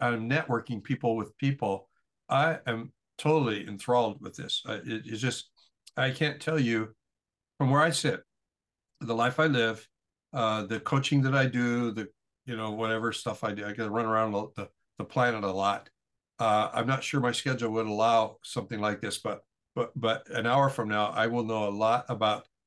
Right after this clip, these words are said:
uh, Discord and a lot about Reddit, because it's like, "Oh my gosh, the, what, what," and then what you're doing. And I want you to speak a little bit, because we talked about this the other night when we were together, but about the t-shirt thing. 'Cause I think, you know, I, I'm in India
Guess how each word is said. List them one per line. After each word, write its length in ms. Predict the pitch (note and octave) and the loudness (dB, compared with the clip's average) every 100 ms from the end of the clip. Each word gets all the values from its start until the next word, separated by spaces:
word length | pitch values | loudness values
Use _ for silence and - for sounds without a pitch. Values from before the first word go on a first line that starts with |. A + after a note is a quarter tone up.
| _ - | _ -6
uh, 140 | G2+ | -6
Discord 640 | F#2+ A#2 - A#2+ A2 G#2 - _ _ _ B2 | -2 -2 -2 0 0 0 -8 _ _ _ -4
and 160 | A2 | -2
a 40 | G#2 | 2
lot 180 | A2+ | 2
about 260 | A2+ A2 - | 4 0 0
Reddit, 320 | A2+ G#2+ G2 - | -2 -2 -2 -6
because 580 | G#2 - A2+ G#2 - _ _ - | -10 -2 0 0 -4 _ _ -10
it's 180 | A#2 B2 | -4 -2
like, 220 | A2+ - | -2 -2
"Oh 120 | C3 | -2
my 160 | C#3 G#2 | 0 -2
gosh, 720 | F#2+ G2 A#2 C#3 D3 - - | -6 -6 0 2 2 -2 -4
the, 240 | A#2+ A2 G#2+ - | -2 -2 -4 -10
what, 220 | - - - A#2+ C3+ - | -6 -6 -6 -12 -12 -2
what," 260 | B2 B2 | -2 0
and 160 | A#2+ A2+ | -2 -2
then 100 | A#2+ | 0
what 140 | C#3 | 0
you're 100 | C3 | 0
doing. 320 | A2 D3 C#3+ - _ _ _ _ - | 2 4 4 0 _ _ _ _ -4
And 280 | C#3+ C#3+ C#3+ | -2 2 4
I 40 | |
want 180 | F3 G3+ | 4 2
you 60 | |
to 40 | C3+ | -2
speak 220 | - C#3+ | -4 -2
a 40 | |
little 180 | C3 C#3 | 0 0
bit, 280 | B2+ B2+ - | 2 -2 -2
because 320 | A#2 A2+ G#2 | -6 -6 0
we 120 | C3 | 0
talked 220 | C3+ C#3 A#2 | 2 2 2
about 180 | A2 | -2
this 240 | A#2+ A2+ - | 0 -6 -2
the 100 | A#2 | -2
other 160 | G#2+ | 0
night 220 | G#2 A#2 A#2 | 0 -2 -2
when 120 | G#2+ | -6
we 40 | G#2 | -4
were 80 | |
together, 460 | G2+ G2 A2+ G#2 - _ _ _ _ _ | -4 0 2 2 -2 _ _ _ _ _
but 200 | B2 A#2+ | 0 2
about 220 | A#2 A#2+ | 2 0
the 60 | - | -2
t-shirt 480 | - C#3+ C3 G#2+ - | 4 4 4 -4 -4
thing. 220 | G2 F#2 | -8 -6
'Cause 180 | - G#2+ | -4 0
I 120 | B2 | 2
think, 320 | C#3 D3 C#3+ _ _ _ _ _ - | 4 2 0 _ _ _ _ _ 2
you 120 | C#3+ | 4
know, 100 | A2+ | 4
I, 160 | A2 A#2+ | 2 2
I'm 200 | C3+ D3+ | 2 4
in 160 | C#3 C3+ | 2 0
India 600 | C#3 D#3 B2 A2 G#2 | -2 0 0 0 -2